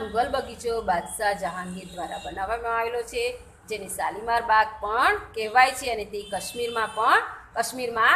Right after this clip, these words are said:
આવેલો છે. બરોબર? આગળ તમને આવો શબ્દ આવી ગયો છે, શાલીમાર બાગ, કાશ્મીરમાં, મૈસૂરવાળો. તો ત્યાં આગળ કાશ્મીર બાજુ જાઓ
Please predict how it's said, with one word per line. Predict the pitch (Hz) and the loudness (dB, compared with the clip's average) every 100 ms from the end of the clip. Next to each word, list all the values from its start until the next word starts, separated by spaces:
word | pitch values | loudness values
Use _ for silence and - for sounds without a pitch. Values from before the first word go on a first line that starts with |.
| 214 | 6
આવેલો | 202 214 208 | 4 -2 -4
છે. | 180 175 - - - - | -6 -10 -14 -20 -20 4
બરોબર? | 254 381 453 | 6 8 8
આગળ | 262 220 233 | 8 6 2
તમને | 247 254 269 | 0 0 4
આવો | 254 220 254 320 | 8 8 6 2
શબ્દ | 311 202 233 | 0 -2 8
આવી | 277 349 | 8 8
ગયો | 320 330 | 4 -2
છે, | 311 | 0
શાલીમાર | 311 247 247 233 | 4 4 4 2
બાગ, | 202 180 - - - - | 4 4 2 -6 -12 -4
કાશ્મીરમાં, | 226 - 240 226 190 | -2 -2 -2 0 0
મૈસૂરવાળો. | 214 233 - 262 208 180 156 - - - - - - - | 0 -2 -2 -4 2 2 2 -8 -16 -20 -20 -20 -20 -6
તો | 262 269 | -2 -2
ત્યાં | 269 247 240 | 2 6 6
આગળ | 247 262 277 - - | 6 6 6 2 -8
કાશ્મીર | - 208 233 240 240 226 | -8 -8 -6 -6 -2 0
બાજુ | 220 233 214 | 0 -2 4
જાઓ | 294 294 | 8 10